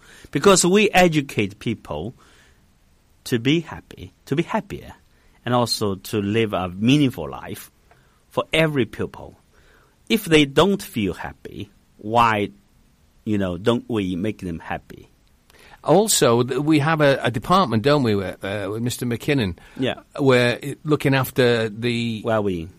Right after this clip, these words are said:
Speaker 2: Yeah, look, and how
Speaker 1: Pastoral.
Speaker 2: Yeah, astral,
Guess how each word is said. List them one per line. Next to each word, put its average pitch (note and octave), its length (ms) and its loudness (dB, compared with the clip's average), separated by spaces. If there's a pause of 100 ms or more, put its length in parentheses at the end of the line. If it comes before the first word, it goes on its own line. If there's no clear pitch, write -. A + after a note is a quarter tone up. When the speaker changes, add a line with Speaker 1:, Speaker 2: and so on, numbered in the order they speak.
(140)
Speaker 2:
Yeah, D3+ 480 0
look, B2+ 160 -4
and A#2+ 220 -2
how C#3+ 200 0
Speaker 1:
Pastoral. C3 680 -2
Speaker 2:
Yeah, B3+ 460 0
astral, G#3 400 -2